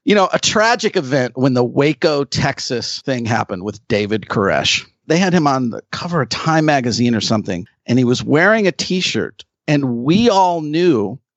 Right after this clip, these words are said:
all the Guitar <laughs> Center people knew, that it was actually a promotional anniversary T-shirt from Guitar Center.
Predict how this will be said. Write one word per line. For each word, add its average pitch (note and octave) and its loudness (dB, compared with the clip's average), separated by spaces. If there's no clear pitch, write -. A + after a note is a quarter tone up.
all B2+ 2
the F3+ 2
Guitar F3 2
<laughs> - -8
Center A3+ 2
people D#3 -8
knew, B2+ -8
that C3+ 0
it C#3+ -4
was B2 -10
actually E3 0
a D3 0
promotional C#3+ 0
anniversary C3 2
T-shirt A#2 0
from G#2+ -2
Guitar G#2 0
Center. F#2+ -2